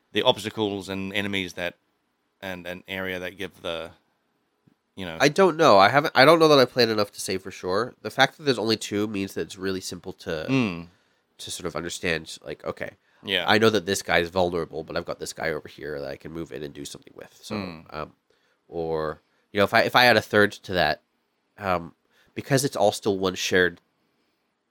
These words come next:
Speaker 2: deck in hand
Speaker 1: Yeah.
Speaker 2: between all of those characters.
Speaker 1: Yeah, yeah.
Speaker 2: Uh, I don't know. It feels like I would essentially just be diluting the targets for my enemy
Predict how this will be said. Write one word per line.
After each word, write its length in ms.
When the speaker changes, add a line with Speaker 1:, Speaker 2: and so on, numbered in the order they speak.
Speaker 2:
deck 200
in 120
hand 460
Speaker 1:
Yeah. 180
Speaker 2:
between 160
all 160
of 60
those 180
characters. 440
Speaker 1:
Yeah, 160
yeah. 220
Speaker 2:
Uh, 280
I 80
don't 220
know. 340
It 80
feels 280
like 160
I 160
would 120
essentially 380
just 140
be 140
diluting 420
the 80
targets 400
for 100
my 140
enemy 340